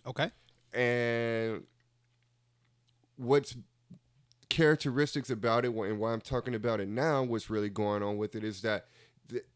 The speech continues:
Speaker 2: the scientists and astronomers have found it projecting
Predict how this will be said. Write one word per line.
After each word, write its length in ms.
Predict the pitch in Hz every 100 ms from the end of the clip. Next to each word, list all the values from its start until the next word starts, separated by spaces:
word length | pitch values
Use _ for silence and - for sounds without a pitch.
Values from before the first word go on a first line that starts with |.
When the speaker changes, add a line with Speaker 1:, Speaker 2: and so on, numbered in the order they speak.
| _
Speaker 2:
the 120 | 117
scientists 600 | - 127 123 127 127 117
and 120 | 113 107 117
astronomers 540 | - 123 123 120 113
have 120 | 113
found 420 | - 117 113 113 101 _ _ _ _
it 140 | 123 123
projecting 1000 | 135 110 87 131 127 - 131 120 110